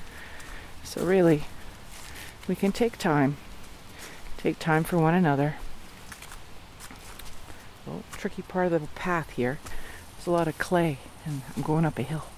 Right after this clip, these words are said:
<laughs> Oh, don't wanna slip. There we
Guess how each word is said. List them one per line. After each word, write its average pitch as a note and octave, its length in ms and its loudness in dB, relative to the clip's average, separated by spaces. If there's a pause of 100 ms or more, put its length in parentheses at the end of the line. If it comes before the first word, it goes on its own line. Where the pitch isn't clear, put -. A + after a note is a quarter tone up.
(360)
<laughs> E3 80 4 (840)
Oh, - 120 -2 (320)
don't - 180 -10
wanna - 160 -8
slip. - 240 -10 (1700)
There - 140 -4
we - 80 -8